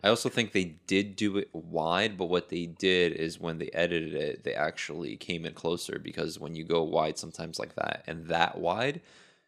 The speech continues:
the, the reason being because the proximity of everything and the location that they're at,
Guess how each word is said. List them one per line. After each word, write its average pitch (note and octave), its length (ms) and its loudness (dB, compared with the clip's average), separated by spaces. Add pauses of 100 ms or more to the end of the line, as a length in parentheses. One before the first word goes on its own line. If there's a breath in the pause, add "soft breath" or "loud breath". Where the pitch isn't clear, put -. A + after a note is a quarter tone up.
(200 soft breath)
the, G#2+ 80 4
the A2 140 4
reason G#2+ 400 6
being G2 260 2
because F2 460 -2
the F2 140 -2
proximity F2 640 2
of E2+ 120 -4
everything F2+ 520 0
and E2+ 80 -4
the E2 80 2
location E2+ 500 -2
that E2 140 -4
they're D#2+ 200 0
at, F#2 260 -2